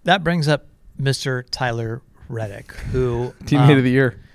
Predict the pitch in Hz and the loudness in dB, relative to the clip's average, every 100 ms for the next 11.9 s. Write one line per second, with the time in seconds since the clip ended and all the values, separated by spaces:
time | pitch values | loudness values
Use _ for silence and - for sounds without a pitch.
0 | _ - 131 131 123 120 127 123 123 - | _ -6 -2 -2 -2 -4 -4 -6 -8 -6
1 | - 165 156 143 147 123 120 - 156 - | -2 0 0 -2 -2 -6 -4 -2 -2 -2
2 | 117 120 - 120 - 135 113 113 - 160 | -4 -4 -6 -10 -6 -6 -6 -8 -4 -2
3 | 156 131 - 190 190 165 147 127 117 135 | 0 -4 -2 0 0 0 -2 -4 -2 -4
4 | 113 113 - - _ _ _ - 127 - | -4 -8 -12 -16 _ _ _ -6 -6 -4
5 | 113 123 117 110 123 135 127 117 110 _ | -6 -6 -6 -6 -4 -2 -2 -4 -8 _
6 | - 123 120 127 120 131 110 - _ - | -8 -4 -4 -2 0 0 0 -8 _ -14
7 | - 143 - - - - _ - - 175 | 0 2 2 0 -16 -20 _ -12 -4 -2
8 | 160 156 - - - - - - 185 - | 2 0 -2 -18 -20 -20 -14 -4 -4 -2
9 | 165 139 131 131 - 165 - 131 117 113 | -4 -4 -4 -4 -2 -4 -2 -6 -6 -12
10 | _ 139 120 - 151 127 117 123 127 160 | _ -8 -6 -4 -2 -2 -6 -4 0 2
11 | 151 135 120 151 139 113 110 - | 0 -2 -2 0 0 0 -4 -10